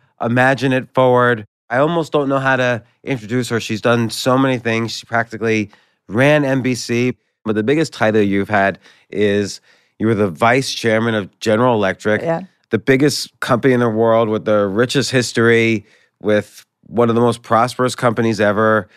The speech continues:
Speaker 1: You know, General Electric dates all the way back to Thomas Edison and was, is the only original Dow Jones company that still exists.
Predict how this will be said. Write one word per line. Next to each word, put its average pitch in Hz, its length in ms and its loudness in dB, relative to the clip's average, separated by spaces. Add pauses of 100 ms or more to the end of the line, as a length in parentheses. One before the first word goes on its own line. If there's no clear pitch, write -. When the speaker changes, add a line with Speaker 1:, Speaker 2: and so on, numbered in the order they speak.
(300)
Speaker 1:
You 98 80 -6
know, 107 120 0
General 117 380 0
Electric 113 320 0
dates 107 240 0
all 110 100 4
the 113 40 4
way 110 80 2
back 110 160 0
to 107 80 -8
Thomas 110 400 -2
Edison 107 420 0
and 107 80 0
was, 98 160 -6 (220)
is 110 100 -4
the 120 160 -2
only 147 320 4
original 131 680 2 (320)
Dow 123 260 4
Jones 120 400 0
company 120 340 -2
that 113 200 -2
still 120 260 2
exists. 117 600 -2